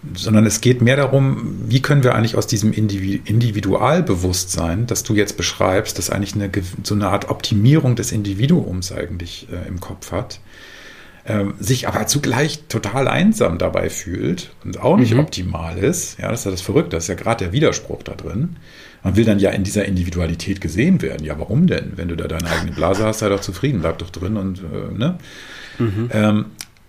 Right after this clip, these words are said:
Speaker 1: so, und wie, also dieses Individualbewusstsein, wie bringen wir das eigentlich wieder in ein kollektives Bewusstsein?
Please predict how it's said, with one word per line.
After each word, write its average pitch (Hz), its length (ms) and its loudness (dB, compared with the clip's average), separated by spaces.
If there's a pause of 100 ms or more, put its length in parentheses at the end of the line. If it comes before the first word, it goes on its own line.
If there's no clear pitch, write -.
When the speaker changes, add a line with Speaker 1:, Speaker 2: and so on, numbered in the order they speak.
Speaker 1:
so, 123 180 4
und 113 180 2
wie, - 120 -10
also 113 160 2
dieses 117 320 -4
Individualbewusstsein, 131 1300 0
wie 101 60 -4
bringen 135 300 0
wir 131 80 0
das 123 160 -2
eigentlich 113 300 -4
wieder 117 180 0
in 110 80 -2
ein 107 160 -2
kollektives 113 640 -4
Bewusstsein? 85 760 -8